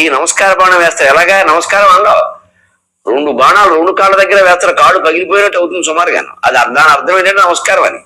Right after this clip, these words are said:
వాళ్ళు ఎవరేది? <laughs> ఇంకో రెండు బాణాలు సై అని వేస్తారు. ఒకసారి అంటే అలాగా. అంటే రెండు పక్క, చెవులు పక్క నుంచి వెళ్ళాయంటే అర్థం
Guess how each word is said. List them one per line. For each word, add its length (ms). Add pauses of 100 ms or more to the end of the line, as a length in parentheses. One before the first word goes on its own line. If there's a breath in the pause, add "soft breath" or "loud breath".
(100)
వాళ్ళు 240
ఎవరేది? 360 (240)
<laughs> 720 (640 loud breath)
ఇంకో 240
రెండు 200
బాణాలు 320
సై 260 (220)
అని 100
వేస్తారు. 320 (300 loud breath)
ఒకసారి 340
అంటే 160
అలాగా. 240
అంటే 160
రెండు 240
పక్క, 260
చెవులు 320
పక్క 220
నుంచి 240
వెళ్ళాయంటే 480
అర్థం 300